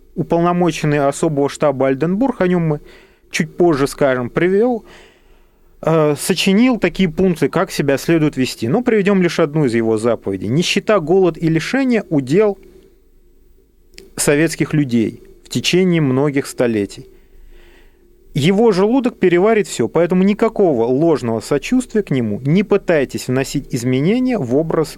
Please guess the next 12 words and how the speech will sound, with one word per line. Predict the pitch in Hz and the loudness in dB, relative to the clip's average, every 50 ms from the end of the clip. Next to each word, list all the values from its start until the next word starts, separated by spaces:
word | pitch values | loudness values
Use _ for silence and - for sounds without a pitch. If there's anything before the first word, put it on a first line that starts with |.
| - | -14
жизни | - 98 107 117 123 123 120 131 127 127 - | -8 -4 -2 0 0 0 -2 -2 -4 -4 -2
русских, | 127 117 117 123 - - - - - | -2 -2 -2 -2 -2 -4 -4 -6 -4
приспосабливая | - - 139 - - - 101 - - 147 180 185 202 202 190 | -4 -4 -6 -4 -4 -6 -2 0 0 0 0 2 2 2 2
его | 185 175 175 | 2 2 0
к | 165 127 | -2 0
германскому | 117 127 131 120 113 110 117 139 156 - - - 175 147 | 0 -2 0 0 -2 -2 -2 -2 -4 -6 -6 -4 -4 -4
жизненному | 95 92 101 104 98 127 127 123 120 123 | -4 -4 -4 -4 -4 -4 -6 -6 -6 -8
стандарту». | - - - 120 104 95 - - - - - - - - - - - - - - - - - - - - _ _ _ _ _ _ _ _ _ _ _ - - - - - - - | -10 -8 -6 -4 -4 -2 -4 -4 -6 -8 -14 -20 -20 -20 -20 -20 -20 -20 -20 -20 -20 -20 -20 -20 -20 -20 _ _ _ _ _ _ _ _ _ _ _ -20 -20 -20 -20 -20 -8 -4
Далее, | 160 156 190 214 208 196 180 156 139 120 110 - - - - - - _ _ _ _ | 0 4 4 4 4 4 4 2 2 2 0 -2 -6 -12 -20 -20 -20 _ _ _ _
каким | - 202 214 208 - - 226 214 170 123 - - - - - - | 0 0 0 0 2 2 2 2 2 0 -4 -10 -18 -20 -8 -4
это | - 160 165 160 - 127 123 | -2 -2 0 0 0 -2 -2
было | - 135 120 120 160 175 165 139 127 110 113 - | -2 -2 0 2 2 4 4 4 2 2 0 -4